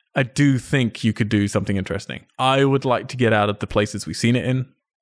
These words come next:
I wanna get out of these Lake Victorias all the time. I would like to see a whole different thing. So I do actually, when I read that thing about, "Oh, we're gonna do it in Japan," it's like, sounds cool. Like, it wouldn't be. It would be a terrible movie. But <laughs> on paper,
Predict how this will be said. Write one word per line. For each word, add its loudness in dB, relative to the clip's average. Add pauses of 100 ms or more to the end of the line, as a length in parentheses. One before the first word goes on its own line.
I -4
wanna 0
get 2
out 2
of -4
these -6
Lake -2
Victorias 0
all -2
the -2
time. 2
I -4
would -4
like -2
to -8
see -4
a -4
whole 2
different -4
thing. 0
So 0
I 4
do 2
actually, 2
when 2
I 4
read 4
that 0
thing 4
about, 0
"Oh, 4
we're 4
gonna 2
do 0
it -4
in -2
Japan," -2 (1080)
it's -12
like, -4
sounds 0
cool. 0 (440)
Like, 0
it 0
wouldn't 2
be. -2
It 2
would 2
be 2
a -2
terrible 0
movie. -6 (440)
But 2 (260)
<laughs> -4 (140)
on 4
paper, 0